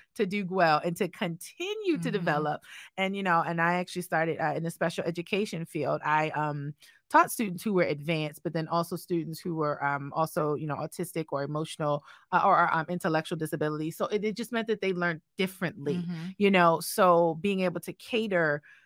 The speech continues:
Speaker 1: um, or differentiate to their learning preference or their style. But so I think we just have to get rid of those negative perceptions,
Speaker 2: Mm-hmm.
Speaker 1: like you said, that,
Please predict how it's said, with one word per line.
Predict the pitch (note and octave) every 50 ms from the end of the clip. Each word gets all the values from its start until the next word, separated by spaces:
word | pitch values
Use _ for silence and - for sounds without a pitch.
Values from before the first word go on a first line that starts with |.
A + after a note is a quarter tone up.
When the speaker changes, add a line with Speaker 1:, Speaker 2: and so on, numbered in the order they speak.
| _ _ -
Speaker 1:
um, | E3+ E3+ E3+ D#3+ D#3+ D#3 D3 C#3 - - -
or | F3+ E3
differentiate | F#3 G3 F#3+ - G3 F3+ F#3+ G#3 - - F#3 D#3+ D#3+ - -
to | - F#3+
their | E3 C#3+ D3
learning | D3 E3+ F3+ F#3+ F#3 F3
preference | - - D#3 C#3 - - D3 D3 - -
or | D3
their | D3 C3 D3+
style. | - - - - C4 D4 D#4 B3 C3 C#3 - - -
But | F#3+ F#3 - -
so | - - F#3+ F3 - -
I | F#3
think | - - A3 G#3+
we | G#3 G3+
just | F#3 G3+ -
have | G#3+ F3+ -
to | - E3+
get | F3 D#3
rid | E3 F3 F3+ F3
of | F3+ E3+
those | F3 E3 D#3+ E3 E3 - _ _ _ _ -
negative | E3 F3 F#3 F#3 F3 E3+ E3 -
perceptions, | - E3 - - - E3 E3 - - - F#3+ G3
Speaker 2:
Mm-hmm. | G3+ F3+
Speaker 1:
like | D3 D3+ G3 -
you | D#3
said, | - - E3 C#3 C#3+ D#3+ E3 -
that, | D3 C#3+ D3+